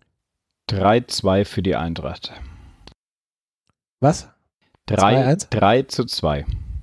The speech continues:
Speaker 2: Drei zu zwei. Okay. Ja, ich bin so ein bisschen, so ein bisschen hin und her gerissen. Es schreit auch nach Unentschieden. Mein erstes Gefühl war ein eins eins, aber das passt ja nicht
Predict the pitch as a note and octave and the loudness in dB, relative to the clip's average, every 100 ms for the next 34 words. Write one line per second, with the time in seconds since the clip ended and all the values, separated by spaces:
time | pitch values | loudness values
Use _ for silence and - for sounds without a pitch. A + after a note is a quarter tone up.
0 | - - _ _ _ _ - - G#2 - | -16 -20 _ _ _ _ -8 -2 -2 -2
1 | G2 - - - _ _ _ _ A#2 - | -12 -14 -20 -20 _ _ _ _ -18 -18
2 | - - _ _ _ _ - E2 D#2 _ | -20 -20 _ _ _ _ -18 -16 -18 _
3 | _ _ _ _ _ _ - - - - | _ _ _ _ _ _ -20 -20 -18 -16
4 | - - - - A#2+ B2 C#3 E3 F3+ F#3 | -16 -16 -18 -4 2 6 6 4 2 2
5 | F#3 E3 E3 F3 E3 E3+ F3 D#3 D3+ D3+ | 2 2 2 2 2 0 -2 -2 0 -2
6 | D#3+ D3+ D3+ D3 C#3 D3+ D#3+ D#3+ E3 F#3 | 0 2 2 2 4 4 4 0 -2 -6
7 | D#3 C#3+ - - - B2+ D#3+ - D3 G3 | -8 -10 -8 -8 2 4 4 2 0 2
8 | - E3 - D3+ F#3+ A3 - - G3+ G#3+ | 2 0 0 -2 -2 0 -4 -4 -4 -4
9 | A3+ A#3+ - _ - - F3 - - E3 | -6 -8 -12 _ -12 -8 -8 -10 -12 0
10 | D#3+ C#3+ C#3+ F#3+ - - F#3 - G3 F#3 | 2 4 2 2 0 -2 -4 -2 0 4
11 | F3 E3+ D3 E3 E3 - C#3+ F3+ A#3+ E3+ | 4 4 2 2 2 0 2 2 0 -2
12 | E3+ - F3 - F3 E3+ F#3+ - | -2 -2 -4 0 2 2 0 -2